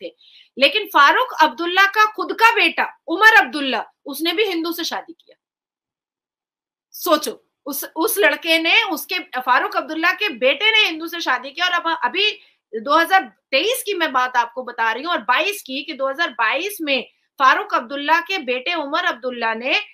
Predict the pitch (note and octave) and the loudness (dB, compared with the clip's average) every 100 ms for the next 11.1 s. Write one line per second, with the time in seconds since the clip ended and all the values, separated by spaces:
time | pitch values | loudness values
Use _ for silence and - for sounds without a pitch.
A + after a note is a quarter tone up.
0 | _ _ A#3+ B3 A#3 A#3+ A#3 A3+ A3 D#4+ | _ _ -6 -2 2 2 2 -4 -2 0
1 | G#4 G4 C#4 C#4 C4+ B3 B3 D#4+ G4 D#4+ | 2 4 2 2 -2 -4 -4 -2 -2 -2
2 | A#3 C4+ D#4+ F4 D4 A#3 A#3 A#3+ F#4 G4 | -6 -6 0 0 2 0 -2 -6 -6 -4
3 | D#4+ C#4 D#4+ B3+ B3 F4 F4+ D4 - F#4 | -4 -4 -4 -6 -10 -10 -8 -8 -6 -2
4 | B3+ A#3 A3+ D4+ D4+ E4 G#4 D#4 D4 B3+ | 0 0 -2 -4 -2 2 2 2 -2 -2
5 | B3+ C4 D4+ E4 A#3+ A#3 C#4 G#4+ A4 - | -6 -2 -2 -2 -2 -4 -2 -6 -6 -6
6 | B3+ - A#3 B3+ F#4 - _ B3+ D#4+ E4 | -8 -8 -2 0 -2 -6 _ -6 -4 -4
7 | F#4 F4+ D4+ D4 G#3+ E3+ - _ _ _ | -6 -4 -2 -2 -2 -12 -16 _ _ _
8 | _ _ _ F4 A4+ A4+ _ _ - C#4+ | _ _ _ -2 -2 -2 _ _ -6 2
9 | D4 D#4 F4+ E4+ F4+ F4 F#4 F#4+ F#4+ _ | 4 4 4 2 0 -2 -2 -2 -6 _
10 | - D#4+ E4+ D#4+ E4 E4 F4 F#4 G#4+ A#4 | -4 2 4 4 0 0 0 -4 -2 2
11 | D#4+ | 4